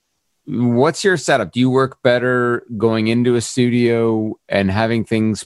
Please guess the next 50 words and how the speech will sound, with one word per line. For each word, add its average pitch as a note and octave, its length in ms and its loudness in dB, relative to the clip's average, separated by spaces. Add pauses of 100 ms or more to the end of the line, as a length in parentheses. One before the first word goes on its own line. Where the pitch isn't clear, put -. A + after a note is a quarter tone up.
pre-written, A#2 760 0
or A2 120 0
at F#2 80 -4
least G#2+ 220 -4
a A2+ 60 2
direction G2 500 -2
of A#2 80 -2
where A#2+ 140 2
you A#2+ 120 0
wanna A#2 200 -2
go, A2+ 420 0
like C#3 240 -2
when G#2+ 220 0
you G#2+ 80 0
did G#2 160 -2
those G2+ 200 0
art G2+ 260 -2
house A#2 240 0
sessions? C#3 640 -2 (120)
Or A#2 560 2 (640)
are A2 140 2
you A#2+ 260 2
more A#2+ 300 0
of, G#2+ 120 -4
like, G#2+ 240 -2
it's - 220 -6 (220)
some G#2 260 0
clay A#2 500 0
in G#2 140 -2
front A2+ 240 -2
of G#2 140 -2
you G2+ 260 2
and F#2 120 -2
the F2+ 80 -2
whole G#2+ 200 0
process G#2 680 -2
is G#2+ 440 -2 (140)
through G#2+ 280 -2
mucking G2 400 0
around G2 360 0
with G2 160 -4
it F2 180 -4
that F2+ 80 -6
you F2 120 -6
come F2 200 -2
up E2+ 160 -4
with E2+ 180 -8
your, E2+ 240 -2
your E2 220 -4
work? D#2 380 -8